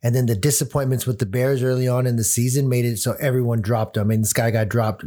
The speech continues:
real quick. And now he's back. And as you see Justin Fields ascending,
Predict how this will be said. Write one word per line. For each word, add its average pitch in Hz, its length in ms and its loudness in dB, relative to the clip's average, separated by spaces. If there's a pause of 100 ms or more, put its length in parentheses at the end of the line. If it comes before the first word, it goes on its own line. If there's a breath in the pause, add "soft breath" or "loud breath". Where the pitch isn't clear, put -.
(120)
real 120 320 0
quick. 98 460 -4 (140)
And 120 160 2
now 123 220 0
he's 127 160 -2
back. 131 420 -2 (360)
And 120 480 0
as 123 240 4
you 123 80 2
see 131 220 2
Justin 127 460 0
Fields 139 300 -2
ascending, 143 500 2